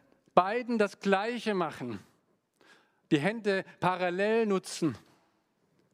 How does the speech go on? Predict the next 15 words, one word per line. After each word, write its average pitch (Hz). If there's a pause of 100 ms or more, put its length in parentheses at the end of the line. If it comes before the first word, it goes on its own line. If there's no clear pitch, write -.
(240)
Beim 180
Klavierspielen 208
zum 180
Beispiel. 160 (880)
Oder 180
am 196
Computer. 202 (280)
Da 165
machen 208
irgendwie 220
beide 196
Hände 214
das 185
Gleiche. 175 (1400)
Aber 175